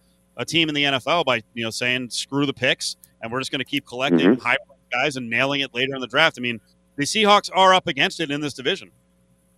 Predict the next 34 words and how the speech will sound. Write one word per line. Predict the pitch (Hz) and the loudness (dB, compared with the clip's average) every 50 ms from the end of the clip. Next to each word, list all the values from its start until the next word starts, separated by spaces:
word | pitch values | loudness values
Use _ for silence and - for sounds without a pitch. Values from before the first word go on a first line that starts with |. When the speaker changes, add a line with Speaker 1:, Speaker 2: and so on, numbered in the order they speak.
| _ _ _ _ _ _ _ _ _ _ - | _ _ _ _ _ _ _ _ _ _ 6
Speaker 2:
Uh, | 147 147 151 156 156 | 6 8 8 6 4
yeah, | 165 220 226 196 | 4 4 2 2
th-, | 185 - - - | 0 -2 0 2
yeah, | 147 165 190 180 143 | 4 6 6 6 6
there's | 117 123 135 139 | 6 4 2 4
no | 156 175 175 | 4 2 2
question | 160 - 170 156 - - - 143 | 4 4 4 4 4 2 0 -2
about | 123 110 131 143 185 196 165 | 2 4 4 6 6 6 4
it. | 131 117 131 | 2 2 2
And | 123 123 123 | 0 2 4
look, | 123 135 170 175 - _ | 6 6 6 4 2 _
the, | 113 113 110 104 107 107 _ _ | 2 2 2 2 0 -6 _ _
the | - 107 104 104 | 0 2 4 4
Rams | 101 104 110 123 143 151 139 - _ _ - | 4 4 4 4 4 2 0 -4 _ _ 0
pulled | 151 156 135 | 2 4 4
it | 127 110 | 6 6
off. | 107 147 202 196 - - | 6 6 6 4 2 0
I | 98 92 | -2 -4
mean, | 95 95 92 | -4 -2 0
everybody | 95 98 107 120 113 120 113 113 120 113 - _ _ _ _ _ _ _ _ _ _ | 0 2 2 2 4 4 4 4 4 0 -2 _ _ _ _ _ _ _ _ _ _
thought | - 120 117 117 - - | 2 4 4 4 2 0
that | 113 - | 2 4
they | 117 113 | 6 6
were | 113 113 110 | 8 6 6
making, | 107 104 107 113 110 - 120 117 113 110 110 110 107 104 107 107 - | 4 4 2 2 2 2 2 4 4 4 4 6 4 4 4 4 4
uh, | 113 117 - - 120 113 | 2 2 4 2 2 2
you | 113 110 110 - - 117 117 | 4 2 2 2 4 6 8
know, | 107 107 98 101 107 - - - - | 8 8 6 4 2 0 0 4 6
suicidal | 160 151 - - - - 120 151 170 165 143 127 | 6 6 6 6 4 4 4 6 6 6 6 6
moves | 120 131 175 220 202 135 98 - - | 6 6 6 6 4 4 2 2 0
in | 104 95 | 0 0
terms | - - 127 127 123 104 - | 2 4 4 4 4 4 4
of | 120 107 - | 2 2 4
their | 120 117 110 107 110 104 | 6 8 8 8 6 4